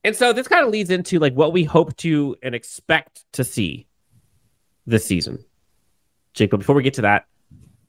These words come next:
identity theft prevention is real and can actually be done with our friends over at Aura. You can rid yourself of all of the issues with bots, robocalls,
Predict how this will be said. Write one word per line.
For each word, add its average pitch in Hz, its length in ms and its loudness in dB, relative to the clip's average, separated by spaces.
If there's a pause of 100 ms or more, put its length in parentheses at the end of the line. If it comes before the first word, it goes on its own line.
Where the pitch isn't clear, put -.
(440)
identity 143 500 2
theft 127 400 0
prevention 110 640 -2 (300)
is 120 200 2
real 107 360 2 (540)
and 110 260 -4
can 127 240 -6
actually 226 580 -2
be 202 180 -6
done 135 380 2 (500)
with 117 140 -2
our 120 80 2
friends 117 320 0
over 110 260 -4
at 120 160 -6
Aura. 101 400 -2 (440)
You 110 120 -8
can 104 280 -4
rid 135 240 0
yourself 131 480 2
of 113 180 -2
all 123 280 2
of 117 140 -2
the 117 240 -4
issues 113 320 -4
with 95 200 -10
bots, 131 680 0 (480)
robocalls, 127 1000 2